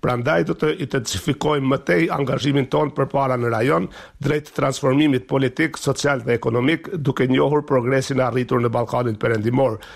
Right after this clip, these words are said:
thuhet në këtë deklaratë që pritet të miratohet. Në të njëjtën, megjithatë, thuhet se në këtë kontekst nënvizohet rëndësia që të sigurohet që Bashkimi Evropian të ruan dhe thellon zhvillimin e vet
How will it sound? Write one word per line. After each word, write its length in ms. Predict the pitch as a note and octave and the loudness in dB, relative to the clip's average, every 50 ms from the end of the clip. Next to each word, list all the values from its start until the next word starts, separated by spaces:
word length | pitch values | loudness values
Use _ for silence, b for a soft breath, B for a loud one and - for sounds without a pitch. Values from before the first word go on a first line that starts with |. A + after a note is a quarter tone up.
| B B B - - | B B B -8 -2
thuhet 360 | - - A#2+ A2 B2+ A#2 - - | 0 2 2 2 2 0 0 -2
në 260 | A2+ G#2 G#2 A2 A2+ | -2 0 0 0 0
këtë 300 | - - A#2+ A2 A2+ G#2+ | 0 0 0 2 2 2
deklaratë 520 | G2 A2+ A2 - B2+ A2 B2 C3+ C#3 C3 - | 0 -2 -2 0 0 2 2 2 0 0 -2
që 80 | B2+ | -4
pritet 360 | G#2 - G2 A2 - A2+ - | -4 -2 -4 -4 -2 -4 -4
të 100 | - - | -2 0
miratohet. 720 | G#2+ A2+ A#2 B2+ C3 - - C#3 A#2+ G#2 F#2+ F2+ - - - - B B B B B B B B | 0 0 0 0 0 0 0 0 0 -2 -4 -10 -12 -14 -20 -20 B B B B B B B B
Në 100 | B2+ C3 | 0 2
të 120 | - C3 B2+ | 2 0 0
njëjtën, 340 | C3 D3 F3 F3 - A3+ F3 | 2 2 2 2 2 2 2
megjithatë, 520 | D#3 D3 C#3 D3 - - E3+ E3+ - - | 2 0 0 -2 -2 0 0 0 -2 -2
thuhet 300 | - C#3+ C3+ E3 E3 - | 0 2 2 2 2 2
se 100 | - D#3 | 0 0
në 120 | C3 C3 | 2 0
këtë 180 | B2 - - D3+ - | 0 0 -2 -2 0
kontekst 600 | - D#3+ C#3+ - - A2 B2+ C#3 - - - - | 0 -2 -2 0 0 0 0 0 -2 -4 -2 0
nënvizohet 720 | D3 C3 B2+ B2+ A#2+ A#2 B2 A#2 A2+ C#3+ D3 D3+ D3 D3 | 0 2 2 2 0 0 -2 0 2 2 2 2 2 2
rëndësia 580 | C#3 C#3 C3+ B2 - - A#2 A#2 A#2+ B2+ C3 - | 0 0 0 0 -2 -2 0 2 2 2 2 0
që 160 | - - C3 | -2 -2 -2
të 120 | - C3 | 0 0
sigurohet 680 | A#2+ - C#3 A#2 G2+ B2 C#3 C#3 D#3+ D#3+ C#3+ C3+ B2 A2+ | -2 -2 -2 0 0 2 2 4 2 2 2 0 -2 -2
që 120 | - C3 | -2 -2
Bashkimi 420 | A2 A2 A#2+ - - - D#3+ D3 D3 | -2 -2 -2 -2 -2 0 2 2 4
Evropian 460 | C3+ B2+ C3 - - D3 D3 C3+ C3+ | 4 2 2 0 0 0 0 0 0
të 140 | - - C3 A#2 | 0 0 0 2
ruan 360 | B2 D3+ D#3+ D3+ C3+ B2 A#2 | 2 2 2 2 0 0 -2
dhe 120 | A2+ A#2+ | -4 -4
thellon 500 | - - C3 B2+ C3+ D#3 D3+ B2+ A2+ - - | -2 0 0 2 2 2 2 0 0 -4 -6
zhvillimin 540 | C3 A2+ - A#2 A2+ B2 C3+ C3 B2+ B2+ A2+ | -6 -4 -2 0 2 2 2 2 2 2 0
e 60 | A2+ | 0
vet 300 | A2 A#2 D3+ D#3+ D#3 - | -2 0 0 0 -2 -4